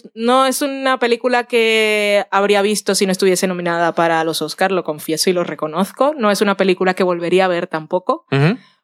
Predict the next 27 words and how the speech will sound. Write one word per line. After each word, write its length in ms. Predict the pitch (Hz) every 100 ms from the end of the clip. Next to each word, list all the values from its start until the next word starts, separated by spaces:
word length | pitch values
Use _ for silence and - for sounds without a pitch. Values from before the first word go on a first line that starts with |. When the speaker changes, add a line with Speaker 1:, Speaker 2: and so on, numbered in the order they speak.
| _ _
Speaker 1:
Pero 1300 | 247 240 226 220 214 208 202 202 196 190 185 180 170 170 _
me, 920 | 214 220 220 208 202 196 190 190 190 190 _
me 120 | 220
pareció 600 | 226 214 214 233 240 240 240
interesante 800 | 233 226 208 180 156 175 190 190
conocer 680 | 185 180 180 180 - 185 180
a 460 | 180 170 165 165
estos 540 | 170 - 180 170 165 -
personajes 600 | 160 - 165 160 180 185
que, 540 | 185 175 165 160 147 _
pues, 240 | 175 156
me 100 | 170
angustiaron 480 | 165 165 - 180 175
bastante 520 | 165 - 175 175 190
durante 560 | 180 175 170 - 180 175 - - - -
esa 200 | 202 220
etapa 320 | 208 196 180
vital 440 | 165 165 170 156 - -
que 240 | 180 170
recorrí 360 | 170 180 165 165
con 180 | 151
ellos. 400 | 139 143 165 - _ -
Speaker 2:
Ok. 160 | 147 131 170 _ _
Eh, 340 | 127 120 117 120
una 180 | 131 143
cosa 200 | 156 156
curiosa 1120 | - 139 147 147 143 131 127 123 117 110 101